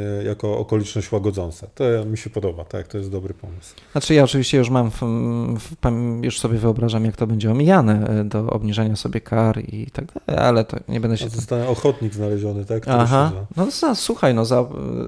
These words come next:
Speaker 2: jeżeli na przykład masz karę typu, tam, ile tam teraz jest, pięć miliardów dla Facebooka?
Speaker 1: Mhm.
Speaker 2: Sześć miliardów?
Speaker 1: Sześć miliardów.
Speaker 2: No to obniżenie o trzy miliardy, to nawet jeżeli jeden miliard dasz komuś, żeby poszedł do więzienia na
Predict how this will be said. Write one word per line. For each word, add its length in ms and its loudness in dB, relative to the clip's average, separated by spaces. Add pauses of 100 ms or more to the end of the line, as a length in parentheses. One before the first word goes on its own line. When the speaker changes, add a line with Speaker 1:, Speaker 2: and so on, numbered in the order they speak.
(180)
Speaker 2:
jeżeli 340 -4
na 80 -2
przykład 280 -4
masz 240 0
karę 260 -2
typu, 480 -16
tam, 240 -20 (260)
ile 160 -2
tam 140 -4
teraz 200 -6
jest, 160 -8
pięć 200 -4
miliardów 640 2 (560)
dla 80 -6
Facebooka? 440 -4
Speaker 1:
Mhm. 220 -4
Speaker 2:
Sześć 240 4
miliardów? 500 4
Speaker 1:
Sześć 240 -4
miliardów. 220 -6
Speaker 2:
No 80 4
to 200 8
obniżenie 480 6
o 40 6
trzy 180 -2
miliardy, 500 8
to 100 2
nawet 240 4
jeżeli 280 4
jeden 280 6
miliard 380 6
dasz 300 4
komuś, 280 4
żeby 200 4
poszedł 300 2
do 120 4
więzienia 460 4
na 200 2